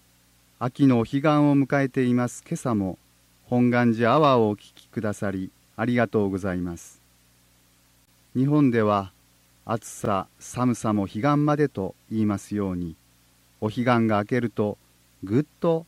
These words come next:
秋の気配が感じられるようになりますが、ここハワイ・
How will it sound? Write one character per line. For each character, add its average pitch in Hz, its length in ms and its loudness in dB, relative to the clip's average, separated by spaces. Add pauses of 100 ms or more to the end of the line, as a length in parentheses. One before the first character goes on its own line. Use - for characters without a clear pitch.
秋 117 240 -6
の 110 120 2
気 104 160 -6
配 113 260 -2
が 98 120 -4
感 117 260 -4
じ 135 100 -2
ら 143 100 0
れ 143 140 2
る 143 80 -2
よ 139 160 2
う 120 60 0
に 101 80 0
な 101 100 -2
り 104 120 0
ま 104 120 0
す - 160 -14
が、 82 200 -12 (840)
こ 110 140 -6
こ 104 280 0 (140)
ハ 113 180 0
ワ 110 160 4
イ・ 95 140 -4